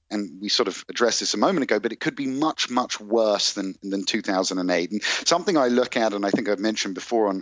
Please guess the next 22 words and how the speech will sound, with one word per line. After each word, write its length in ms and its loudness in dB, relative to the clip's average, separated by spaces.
on, 140 -6
on 640 -8
the 40 2
show, 220 4
is, 500 4
uh, 240 -2
cyclically 580 2
adjusted 560 0
P 280 -4
E 40 -4
ratios, 480 0
price 300 2
to 100 0
earnings 340 -2
ratios. 460 -8
Even 640 2
with 140 2
the 100 4
downside 920 2
that 120 -2
we've 220 -6
seen, 440 0